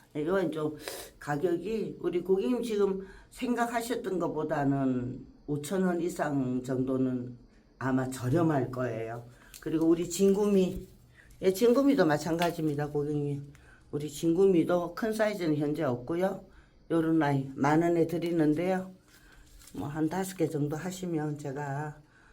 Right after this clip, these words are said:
또 좀 저렴하게 드리는 걸로 그렇게 하겠습니다.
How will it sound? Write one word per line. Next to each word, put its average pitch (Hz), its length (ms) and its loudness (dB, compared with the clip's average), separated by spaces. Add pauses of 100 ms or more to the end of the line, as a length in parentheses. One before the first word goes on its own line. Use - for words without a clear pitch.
(200)
또 120 160 -12
좀 127 200 -6
저렴하게 143 840 -4 (500)
드리는 156 440 0
걸로 127 320 -4
그렇게 139 320 -6
하겠습니다. 143 760 -6